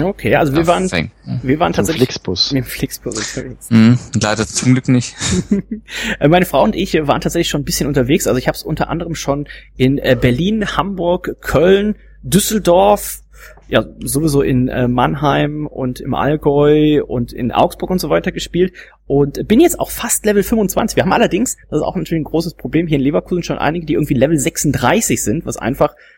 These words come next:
Speaker 1: auf normale Art und Weise nicht machbar ist. Also es gibt leider die Möglichkeit, da so ein bisschen zu cheaten und dann so, äh, praktisch den Computer das Ganze für einen machen zu lassen, rumzulaufen und sowas. Das ist ein bisschen schade, aber an sich, also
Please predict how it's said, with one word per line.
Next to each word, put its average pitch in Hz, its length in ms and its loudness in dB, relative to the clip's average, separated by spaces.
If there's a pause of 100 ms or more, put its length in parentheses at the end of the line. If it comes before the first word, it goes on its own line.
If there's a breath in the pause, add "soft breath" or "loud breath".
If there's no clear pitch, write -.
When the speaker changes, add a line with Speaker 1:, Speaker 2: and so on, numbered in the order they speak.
(100)
Speaker 1:
auf - 240 -2
normale 117 380 2
Art 131 140 4
und 120 120 -2
Weise 127 220 2
nicht 131 220 -4
machbar 107 400 -2
ist. - 160 -2
Also 110 140 0
es - 80 -8
gibt - 180 -8
leider 131 220 4
die 127 80 2
Möglichkeit, - 480 -2
da 120 100 2
so 123 80 -2
ein 117 60 -2
bisschen 131 220 -4
zu - 140 -6
cheaten - 440 -4
und 123 220 -4
dann 123 160 0
so, 123 220 -2 (420 loud breath)
äh, 117 260 2
praktisch - 280 -6
den 127 100 0
Computer 117 720 2
das - 360 0
Ganze 110 300 -2
für - 180 -2
einen 107 180 0
machen 110 240 -2
zu - 100 -6
lassen, 101 260 -2
rumzulaufen 104 600 -4
und 101 40 -8
sowas. 120 200 -4
Das 139 140 -4
ist - 40 -6
ein 139 60 -4
bisschen - 240 -6
schade, 156 400 0 (340 loud breath)
aber 123 340 2 (280 soft breath)
an 120 160 -2
sich, - 400 0
also 151 180 4